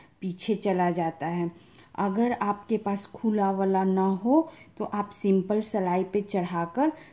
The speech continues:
फिर आप एक बार दूसरी सिलाई पर सिंपल पलट लेना, सिर्फ फंदा डालते हुए पलट लेना। क्योंकि हमने, आप डबल खुले पर चढ़ाओगे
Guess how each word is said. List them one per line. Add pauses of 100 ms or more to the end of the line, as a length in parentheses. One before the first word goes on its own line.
(120)
फिर
आप (240)
एक
बार
दूसरी
सिलाई
पर
सिंपल (680)
पलट
लेना,
सिर्फ (400)
फंदा
डालते
हुए (340)
पलट
लेना। (1300)
क्योंकि
हमने, (360)
आप
डबल (380)
खुले
पर
चढ़ाओगे